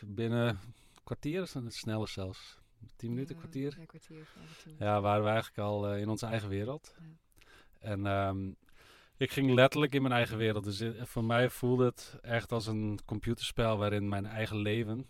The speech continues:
Speaker 1: en met name mijn leefomgeving, dus, nou ja, ik, ik woon dan in Jouren. Da-, dat was mijn leefomgeving, eh, voordat ik ging reizen.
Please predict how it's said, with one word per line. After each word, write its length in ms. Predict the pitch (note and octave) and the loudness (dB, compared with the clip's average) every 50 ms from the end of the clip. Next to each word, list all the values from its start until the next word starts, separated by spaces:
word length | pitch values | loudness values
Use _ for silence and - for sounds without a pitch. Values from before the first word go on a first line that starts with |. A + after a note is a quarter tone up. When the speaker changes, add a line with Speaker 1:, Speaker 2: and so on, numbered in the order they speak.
| - - | -16 -16
Speaker 1:
en 200 | - G#2+ G#2 G2 | -10 -6 -4 -4
met 100 | G2 F#2+ | -2 -2
name 280 | G2+ G2 G#2 G#2+ G#2+ G2 | 0 0 0 2 0 0
mijn 120 | G2 G2+ | 0 2
leefomgeving, 640 | G2+ G#2 G#2 G2+ G2 - - A2 G#2+ G#2+ G2+ G2 F#2 | 2 2 0 0 -2 -4 -2 0 0 0 0 0 -2
dus, 460 | F#2 F#2 F2 - - - - - - G2+ G#2+ | -2 -4 -4 -6 -8 -8 -10 -12 -16 -16 -10
nou 140 | G#2 G2+ F#2+ | -6 -4 -4
ja, 80 | F#2+ F#2 | -4 -4
ik, 220 | F#2+ - - - _ - - - | -6 -10 -14 -20 _ -20 -18 -14
ik 140 | G#2+ G2+ | -12 -8
woon 180 | G2 G2+ G2 G2 | -4 -4 -2 -2
dan 160 | G2+ G2 G2 | -2 -2 0
in 100 | F#2+ F#2+ | 0 0
Jouren. 420 | G2 F#2+ F#2+ G2+ G2+ G2+ G#2+ B2+ - - - G#2 G#2 | 0 0 0 0 0 -2 -4 -8 -10 -12 -14 -12 -8
Da-, 200 | G2+ A2 G2+ G#2+ | -8 -8 -8 -4
dat 180 | F#2+ G2 G2 - | -4 -4 -2 -2
was 160 | G#2 F#2+ - | -2 -2 0
mijn 200 | G2+ G2 G2 G2 | -2 0 0 2
leefomgeving, 680 | G2+ G#2 G#2 G2 G#2 - - G#2+ G#2 G2 G2+ G2+ G2+ - _ - - - - - - - _ - | 2 2 2 0 -2 -4 -2 -4 -4 -2 -4 -6 -8 -8 _ -20 -20 -20 -20 -20 -20 -20 _ -6
eh, 280 | A2 G#2 G2+ G2+ G2+ G#2 - _ _ - _ _ _ - | -4 -2 0 0 0 0 -2 _ _ -20 _ _ _ -16
voordat 300 | - - A#2+ A#2 A#2 A#2 | -2 2 4 4 4 2
ik 60 | - | 0
ging 200 | - A#2+ A2+ A2 | 0 2 2 6
reizen. 400 | G#2+ G#2+ A2+ B2 - F3+ F3+ | 6 6 6 4 2 0 -6